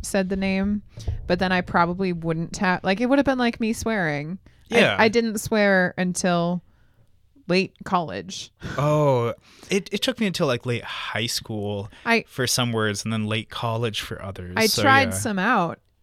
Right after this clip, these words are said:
Speaker 1: in
Speaker 2: Yeah.
Speaker 1: fifth grade
Speaker 2: <laughs>
Speaker 1: because it
Speaker 2: Yeah.
Speaker 1: felt dangerous and cool,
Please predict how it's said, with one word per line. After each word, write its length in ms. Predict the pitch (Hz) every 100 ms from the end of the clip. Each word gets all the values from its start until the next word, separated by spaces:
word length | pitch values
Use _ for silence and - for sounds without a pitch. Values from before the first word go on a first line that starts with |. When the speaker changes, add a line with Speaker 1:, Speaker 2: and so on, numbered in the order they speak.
| _ -
Speaker 1:
in 120 | 202
Speaker 2:
Yeah. 180 | 120 -
Speaker 1:
fifth 260 | 196 180 -
grade 560 | 185 214 180 170 202 127 - 175 175 -
Speaker 2:
<laughs> 500 | 175 - - - -
Speaker 1:
because 320 | 208 - 196
it 160 | 190 202
Speaker 2:
Yeah. 80 | 220 196
Speaker 1:
felt 120 | 101 104
dangerous 640 | 190 208 196 180 185 -
and 180 | 180 175
cool, 720 | - 208 202 175 165 185